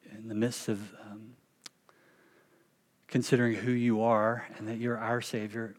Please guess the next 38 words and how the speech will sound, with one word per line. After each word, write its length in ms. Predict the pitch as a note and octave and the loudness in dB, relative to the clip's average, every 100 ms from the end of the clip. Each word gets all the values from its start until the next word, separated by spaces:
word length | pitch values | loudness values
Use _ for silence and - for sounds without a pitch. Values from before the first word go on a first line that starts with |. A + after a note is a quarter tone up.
| - | -8
Lord, 260 | C3 A#2 A2 | -2 -2 -2
we 120 | A#2+ | -2
wanna 160 | B2 B2 | 0 0
pray 220 | - A#2+ | 0 -2
for 140 | - | 0
the 80 | A#2+ | -4
people 280 | - B2 B2+ | -2 -4 0
around 340 | A#2 A2+ B2 | 0 2 2
us, 200 | G2+ F2+ | 0 -6
the 100 | - | -12
people 280 | - A2+ - | -8 -8 -4
in 60 | A#2 | -2
our 120 | A#2 | -2
lives. 400 | A2+ A2 F#2 - | -2 -4 -4 -8
Lord, 120 | A2 | -6
I 80 | A2+ | -6
pray 220 | - A#2 | -2 -2
that 120 | A2+ | -2
you 120 | A2 B2+ | -2 -2
would 100 | A#2 | 0
bring 240 | A2+ B2 | 0 0
to 80 | A#2+ | 0
mind 320 | G#2 G#2 G#2+ - - - | -2 -2 -4 -8 -18 -8
one 260 | B2 C3+ | 0 2
person, 460 | C3 G2+ - - F#2+ - _ _ _ _ | 2 -2 -6 -10 -14 -18 _ _ _ _
even 300 | C3 C3 A#2 | 0 2 0
now. 240 | F2+ F2+ - _ _ _ _ - _ _ - | -2 -6 -14 _ _ _ _ -20 _ _ -6
Maybe 160 | A#2+ | -2
it's 120 | A2+ - | -2 0
a 40 | |
member 220 | A2 A2 | 0 2
of 80 | G#2 | 0
our 120 | G2 | -2
family. 580 | F#2 G#2+ G#2+ A2 G#2 F2 _ _ _ _ _ _ _ _ _ _ | -4 -6 -4 -6 -8 -10 _ _ _ _ _ _ _ _ _ _
Maybe 280 | A2 G#2 A2 | -2 0 2
it's 300 | G#2+ - - - - | 0 -4 -10 -12 -12
a 100 | A#2+ | -12
friend. 600 | - A2 A2 A2 G#2 | -6 -2 0 0 -2